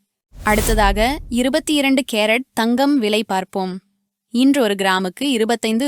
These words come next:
ரூபாய் குறைந்து ரூபாய் எட்டாயிரத்து தொள்ளாயிரத்து ஐம்பத்து ஐந்து ஆக உள்ளது. ஒரு சவரன் விலை. இன்று ஒரு சவரனுக்கு இருநூறு ரூபாய் சரிந்து ரூபாய் எழுபத்தி ஒன்று ஆயிரத்து அறுநூற்று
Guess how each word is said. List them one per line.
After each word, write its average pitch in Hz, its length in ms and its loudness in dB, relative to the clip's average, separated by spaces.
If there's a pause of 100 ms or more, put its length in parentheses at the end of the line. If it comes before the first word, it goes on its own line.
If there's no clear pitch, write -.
ரூபாய் 196 360 0
குறைந்து 185 360 -4 (640)
ரூபாய் 196 460 2 (680)
எட்டாயிரத்து 262 680 0 (100)
தொள்ளாயிரத்து 202 600 0 (200)
ஐம்பத்து 262 340 0 (200)
ஐந்து 220 220 2 (160)
ஆக 202 240 0
உள்ளது. 185 320 0 (600)
ஒரு 220 280 2
சவரன் 214 480 2
விலை. 185 180 -2 (640)
இன்று 277 360 6
ஒரு 240 160 2
சவரனுக்கு 233 500 2 (120)
இருநூறு 196 360 0 (100)
ரூபாய் 220 420 2
சரிந்து 196 380 -2 (760)
ரூபாய் 196 440 0 (520)
எழுபத்தி 208 440 0 (120)
ஒன்று 196 260 -2 (420)
ஆயிரத்து 190 500 -2 (300)
அறுநூற்று 247 500 2